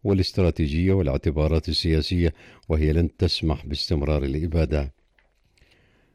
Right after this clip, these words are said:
سيطرت قوات الاحتلال على السفينة مارينيت، آخر سف-، سفن أسطول الصمود، في حين قررت السلطات بدء ترحيل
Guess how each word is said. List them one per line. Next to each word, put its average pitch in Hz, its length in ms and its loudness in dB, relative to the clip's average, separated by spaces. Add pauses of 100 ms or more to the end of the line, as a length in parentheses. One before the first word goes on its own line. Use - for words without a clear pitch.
(760)
سيطرت 104 560 2
قوات 95 440 2
الاحتلال 92 580 0
على 90 180 2
السفينة 98 560 0 (100)
مارينيت، 90 800 2 (340)
آخر 104 460 0
سف-، 82 460 -2
سفن 87 420 2
أسطول 85 320 0
الصمود، 85 540 0
في 80 220 0
حين 87 360 2 (440)
قررت 90 500 2
السلطات 87 640 -2
بدء 82 340 0
ترحيل 82 640 -2